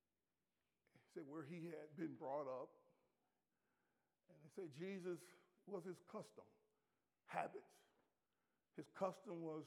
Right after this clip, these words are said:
to go to the synagogue. It's like, for us, church, a place of worship where you go and read the scriptures, hear the preaching, the sermons,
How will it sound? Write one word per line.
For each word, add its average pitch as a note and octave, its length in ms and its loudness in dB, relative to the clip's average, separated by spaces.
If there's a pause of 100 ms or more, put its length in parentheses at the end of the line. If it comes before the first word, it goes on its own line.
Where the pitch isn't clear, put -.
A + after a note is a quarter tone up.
(120)
to C#3+ 240 -4 (240)
go E3+ 160 0
to E3+ 160 2
the D#3 160 -6
synagogue. B2 640 -6
It's - 80 -18
like, A#2+ 160 -6 (1120)
for B2+ 80 -4 (160)
us, D3+ 80 -6 (240)
church, F#3 320 0
a - 80 -20
place E3 240 -4
of - 80 -16
worship G#3 400 -8
where A#2+ 160 -10
you B2+ 160 -10
go C#3+ 240 0
and A2 80 -8 (320)
read D#3+ 240 -8
the C3+ 240 -12
scriptures, D#3+ 480 -8
hear G#3 160 -12
the D#3+ 160 -12
preaching, D#3+ 400 -8
the D#3+ 160 -14
sermons, D#3 480 -8